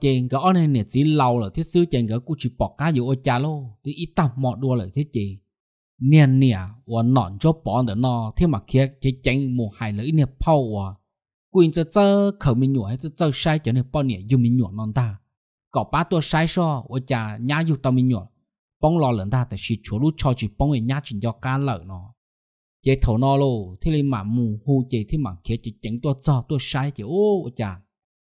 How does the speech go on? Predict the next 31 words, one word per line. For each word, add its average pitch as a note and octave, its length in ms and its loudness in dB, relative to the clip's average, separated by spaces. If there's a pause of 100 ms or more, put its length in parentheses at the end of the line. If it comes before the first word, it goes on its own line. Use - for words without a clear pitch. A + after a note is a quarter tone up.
(240)
Nên D3 180 6
nhá E3 140 2
tự F3 120 0
nhiên F3 260 4
chỉ A2 260 -2
nó A#2+ 200 2
là B2+ 80 0
lô, D3 360 0
đến C3 220 0
giàu C3+ 260 -4
tư D#3 120 0
xía A#2+ 260 -6
ta C#3+ 280 0
là G2+ 200 -6
nè, A#2 120 -6 (160)
nhá C3+ 200 -6
tự C#3+ 140 -8
ở A#2 80 -6 (100)
bài A#2+ 180 0
giàu A#2 220 -2
rù C#3 120 0
rù, G#2 240 -6
giàu B2 140 -2
rù C3+ 160 -2
rù G#2+ 220 -4
là F#2 60 -14 (100)
chế. G2 220 -12 (320)
Nè D#3+ 140 8 (100)
phao F3 220 6
nó D3 140 6
mà, G#2 340 0